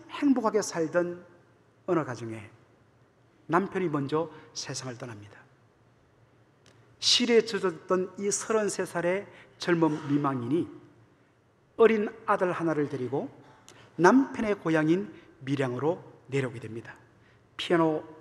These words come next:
전공자였기 때문에 조그마한 피아노 학원을 차리고 슬픔을 잊고서 그래도 행복하게 살려고 애를 씁니다. 그런데 이 가정에 또 다른 슬픔의 먹구-, 먹구름이 드리우지요.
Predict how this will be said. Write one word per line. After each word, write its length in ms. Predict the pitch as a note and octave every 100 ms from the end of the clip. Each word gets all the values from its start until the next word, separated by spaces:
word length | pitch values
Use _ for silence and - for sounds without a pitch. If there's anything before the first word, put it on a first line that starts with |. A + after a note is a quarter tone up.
| -
전공자였기 640 | - D3+ C#3+ C#3+ C3 B2
때문에 420 | B2+ A#2+ B2+ G3+ - - -
조그마한 680 | - D#3 D3 C#3+ B2+ C#3 G#3+ C4 - - _ _ _
피아노 280 | - F#3 F3
학원을 480 | E3 D#3 D3 C#3 - -
차리고 360 | - D#3 C3+ A#2+ - _ _ _ _ _ _ _
슬픔을 500 | - G3+ G3+ G3 F3+
잊고서 420 | D#3 D#3 - E3+ - - - _
그래도 280 | - F#3 F#3+
행복하게 400 | B3 - F#3 E3+
살려고 500 | - C#3+ C3 E3 G3+ - -
애를 260 | D3 C#3+
씁니다. 320 | A#2+ C3 B2 - _ _ _ _ _ _ _
그런데 400 | - D#3 D3 C#3+ - - - _ _ _ _ _
이 100 | A3+
가정에 300 | A3 G3+ G3+ - - -
또 140 | F4+
다른 480 | D#4 C4+ C4+ C#4 C4+ - - - - _ _ -
슬픔의 480 | - - - F3+
먹구-, 380 | D#3+ D3+ E3 D#3
먹구름이 440 | D#3 C#3+ - C#3+ B2
드리우지요. 500 | B2+ B2 A2+ -